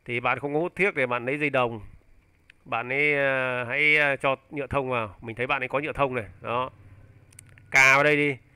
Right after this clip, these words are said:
Sau đó hút hết đi là được, theo kiểu hút theo thợ cổ ngày xưa ấy, này vẫn hút được bình thường nếu mà không có hút thiếc ấy. Dùng dây đồng, à, mỏng manh, trắng thiếc vào,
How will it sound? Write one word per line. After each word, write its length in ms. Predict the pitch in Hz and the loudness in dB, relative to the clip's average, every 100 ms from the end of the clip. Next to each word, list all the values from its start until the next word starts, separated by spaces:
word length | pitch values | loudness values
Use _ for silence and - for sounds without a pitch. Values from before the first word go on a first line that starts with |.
| - - _ - | -20 -20 _ -6
Sau 80 | 135 | -4
đó 80 | |
hút 140 | 147 220 | -2 0
hết 120 | 233 | 2
đi 140 | 170 | 2
là 60 | 131 | 0
được, 220 | 117 107 - | 0 -6 -6
theo 160 | 131 127 | -6 -6
kiểu 100 | 107 | -8
hút 140 | 175 | -14
theo 300 | - 113 117 123 | -10 -10 -10 -12
thợ 180 | 147 127 | -12 -12
cổ 160 | 104 98 | -14 -10
ngày 100 | 110 | -8
xưa 180 | 120 123 | -6 -6
ấy, 120 | 131 | -6
này 100 | 113 | -10
vẫn 120 | 139 | -12
hút 120 | 196 | -12
được 80 | 247 | -10
bình 120 | 131 | -10
thường 280 | 110 117 110 | -6 -6 -6
nếu 100 | 117 | -6
mà 100 | 143 | -10
không 100 | 127 | -10
có 60 | 131 | -12
hút 120 | 165 | -8
thiếc 160 | 196 196 | -6 -8
ấy. 120 | - _ _ _ _ _ _ _ - _ _ _ | -10 _ _ _ _ _ _ _ -20 _ _ _
Dùng 160 | 127 131 | -2 2
dây 100 | 147 | 4
đồng, 240 | 139 127 | 4 4
à, 140 | 127 123 | 0 0
mỏng 240 | 113 117 | -4 2
manh, 280 | 151 147 135 _ - _ _ | 4 4 0 _ -20 _ _
trắng 160 | 123 156 | -8 -4
thiếc 240 | 208 220 | -4 -4
vào, 340 | 143 123 113 | -2 -2 -2